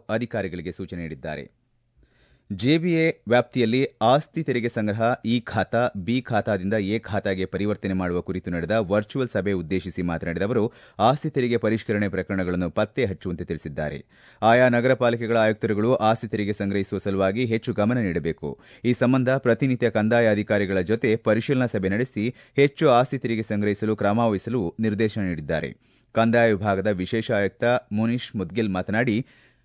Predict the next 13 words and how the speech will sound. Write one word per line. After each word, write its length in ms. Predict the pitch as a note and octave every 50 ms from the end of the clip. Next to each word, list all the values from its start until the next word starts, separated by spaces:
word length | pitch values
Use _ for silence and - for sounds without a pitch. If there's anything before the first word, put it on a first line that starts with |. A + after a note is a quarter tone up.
| _ _ _ A#2
ನಗರದ 540 | B2 C3 C#3+ C#3+ B2+ A#2 B2+ B2+ C#3+ - -
ಐದು 260 | A2 A#2 C3+ C#3+ D3+
ನಗರ 220 | D3 C3 A#2 A#2+ A#2+
ಪಾಲಿಕೆಗಳಲ್ಲಿ 720 | A2 - A2 G#2+ G#2 - G#2+ G2+ G2+ F#2+ F#2+ G#2 A#2 B2 - _ -
ಆರು 280 | G#2 A2 A#2+ C3 C3+ C3
ಸಾವಿರದ 340 | - B2+ A2 G#2 G2 G2+
ಏಳುನೂರು 440 | G#2 G2 G2 G#2+ A2+ A2+ A2 G#2 G#2
ಕೋಟಿ 240 | G2+ - G#2 F#2 G2+
ರೂಪಾಯಿ 240 | F#2 F#2 - F#2 F2+
ತೆರಿಗೆ 240 | - F#2 F#2 F2 F2+
ಸಂಗ್ರಹಿಸುವ 460 | - F2+ F2 F2+ F2+ F2 - F#2 F2
ಗುರಿ 220 | D#2 G#2+ A#2 C3+
ಹೊಂದಲಾಗಿದೆ 640 | A2+ G#2 F2+ E2+ E2+ F2 F#2+ B2 B2 G#2 F2 F#2 -